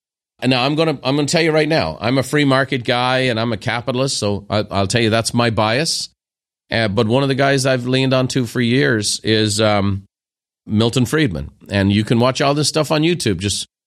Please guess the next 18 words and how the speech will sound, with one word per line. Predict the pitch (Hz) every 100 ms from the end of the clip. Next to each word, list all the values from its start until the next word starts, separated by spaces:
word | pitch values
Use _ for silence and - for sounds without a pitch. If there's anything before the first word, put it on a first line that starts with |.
| _ -
freedom | - 135 147
to | 147
choose. | 135 143 107 82 -
Go, | 95 95 - _ _ _
go | 98
watch | 104 104 127 - - _
Milton | 117 120 135 147
Friedman. | 135 135 135 131 135
Go | 107 107
look | 117 127
at | 123
him | 127 135
from | 127 104
the | 95
seventies | - 123 127 127 120
and | 113
eighties. | 110 127 147 151 -
And, | 85